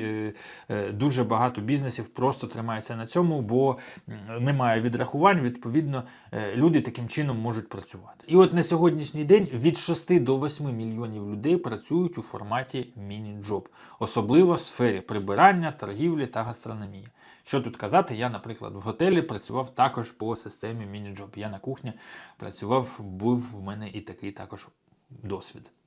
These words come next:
І от для багатьох, і я це бачив на власні очі в готелі,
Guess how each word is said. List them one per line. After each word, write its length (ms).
І 100
от 160
для 160
багатьох, 600
і 60
я 100
це 160
бачив 340
на 100
власні 420
очі 300
в 100
готелі, 500